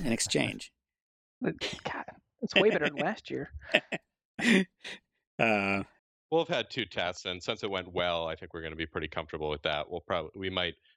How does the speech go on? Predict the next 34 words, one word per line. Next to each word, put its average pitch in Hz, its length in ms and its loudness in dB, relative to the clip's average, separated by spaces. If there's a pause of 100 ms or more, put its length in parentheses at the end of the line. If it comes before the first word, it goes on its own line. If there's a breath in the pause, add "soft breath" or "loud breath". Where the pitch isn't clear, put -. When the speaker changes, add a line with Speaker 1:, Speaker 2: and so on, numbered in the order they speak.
(100)
Speaker 3:
actually 87 260 -4
do 82 140 -4
the 80 80 -6
failover 80 720 0
a 78 80 0
day 78 320 0
before, 78 600 -2
so 80 160 -4
we 76 100 2
have 76 160 -2
some 78 160 -10
time 73 320 -4
to 73 120 -4 (500)
fix - 200 -4
anything 76 380 -2
before 76 320 -4
the 71 160 0
actual 73 380 -2
move. 71 340 -2 (460 loud breath)
And 80 200 0
then 80 200 -2
the 85 80 0
new 131 120 2
data 127 280 2
center 87 280 -2
itself 80 380 -2
is 73 100 -10
gonna 76 140 -4
be 71 100 -4
pretty 71 220 -4
exciting. 69 400 -6
We're 71 120 -6
getting, 71 360 -2 (100)
um, 71 360 -4